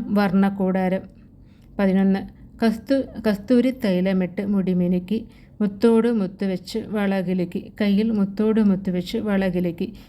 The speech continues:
ഈ ഗാനം ഒരു പ്രാവശ്യമെങ്കിലും നിങ്ങൾ കേട്ടിട്ടുണ്ടാവും. കുമാരനാശാൻ്റെ ലീലയിൽ കസ്തൂരി ചെമ്പകത്തിനെ പറ്റി പരാമർശിക്കുന്നു. കുമാരനാശാൻ്റെ സ്മൃതി മണ്ഡപത്തിൽ നിന്നും കസ്തൂരി ചെമ്പകത്തിൻ്റെ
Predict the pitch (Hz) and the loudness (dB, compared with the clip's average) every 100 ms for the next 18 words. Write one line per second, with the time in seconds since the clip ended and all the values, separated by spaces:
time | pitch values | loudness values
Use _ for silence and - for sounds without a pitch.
0 | - 277 269 190 196 202 208 226 240 190 | -8 0 2 2 2 0 2 2 2 -2
1 | 202 180 196 190 190 190 202 190 185 190 | -2 -4 -2 0 -2 0 -2 -2 -2 -4
2 | 170 185 175 180 202 - - - - - | -2 -2 0 0 -4 -8 -20 -20 -10 2
3 | 254 277 277 247 214 185 190 185 196 196 | 4 4 4 2 2 -2 -4 -4 -4 -2
4 | 202 214 196 180 - 214 196 - 247 247 | 0 0 0 -2 -4 -4 -4 0 2 2
5 | 277 226 185 190 190 185 185 190 214 214 | 2 0 0 0 0 0 0 -2 -4 -2
6 | 196 185 196 - 180 180 185 - - - | 0 2 0 -2 -4 -2 -2 -4 -14 -20
7 | - - 254 262 294 302 277 247 247 233 | -20 -4 4 4 4 2 2 2 2 2
8 | 233 - 196 185 220 190 185 185 190 190 | 2 0 0 2 2 2 0 -2 -2 0
9 | 185 190 - 202 196 240 247 269 247 196 | 0 -2 -2 -4 -2 0 2 2 2 2
10 | 185 185 190 190 | 2 0 0 -2